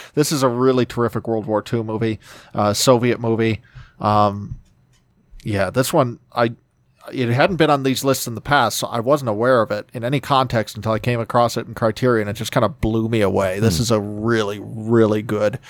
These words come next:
Speaker 1: um, war drama. I don't wanna call it a war movie 'cause it's not a war movie in the sense of big battle scenes. It's more takes place in World War Two with soldiers, but, uh, really good movie, worth checking out. Uh, Wild Strawberries, we talked,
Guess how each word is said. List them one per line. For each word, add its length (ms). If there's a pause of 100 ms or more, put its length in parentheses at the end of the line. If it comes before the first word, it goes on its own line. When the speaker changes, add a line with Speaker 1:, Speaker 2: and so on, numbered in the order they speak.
(380)
Speaker 1:
um, 540 (220)
war 360
drama. 440 (140)
I 140
don't 140
wanna 120
call 140
it 60
a 60
war 240
movie 300
'cause 160
it's 140
not 160
a 40
war 240
movie 220
in 100
the 60
sense 260
of 140
big 220
battle 320
scenes. 360
It's 280 (160)
more 280
takes 360
place 480
in 120
World 240
War 200
Two 260
with 200
soldiers, 540
but, 220 (540)
uh, 280 (120)
really 500
good 220
movie, 240
worth 260
checking 320
out. 280 (680)
Uh, 140
Wild 380
Strawberries, 760
we 80
talked, 360